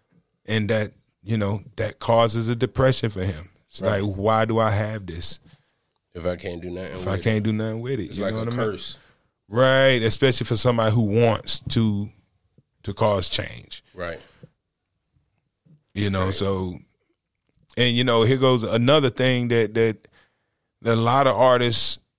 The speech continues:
Speaker 1: like, we see artists struggle with their mental illness while they're in the limelight.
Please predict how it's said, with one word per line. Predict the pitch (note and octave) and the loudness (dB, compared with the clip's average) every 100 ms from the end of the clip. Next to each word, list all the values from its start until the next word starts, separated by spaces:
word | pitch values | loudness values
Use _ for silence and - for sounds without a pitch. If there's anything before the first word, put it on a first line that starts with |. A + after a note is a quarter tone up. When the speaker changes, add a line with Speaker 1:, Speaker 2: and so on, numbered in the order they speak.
| _ - | _ -4
Speaker 1:
like, | A2 A2 G#2+ | 2 2 4
we | D#3 | 4
see | - D#3+ | 4 4
artists | B2 C3+ B2+ - | 4 4 2 0
struggle | C3+ C3+ B2+ | 2 2 2
with | B2 A2 A#2+ | 0 -2 0
their | B2 A#2 A2+ G#2 - | 2 4 2 -2 -6
mental | A2 C#3+ C3+ A#2+ | 0 2 2 2
illness | C#3 C#3+ B2+ A2+ - | 4 4 2 -2 -4
while | G2 A#2 C3 A#2+ | 0 2 4 2
they're | A2+ | 0
in | A2 | -2
the | G2+ | -4
limelight. | A2 B2+ B2+ E2+ D2 | -2 0 0 -4 -12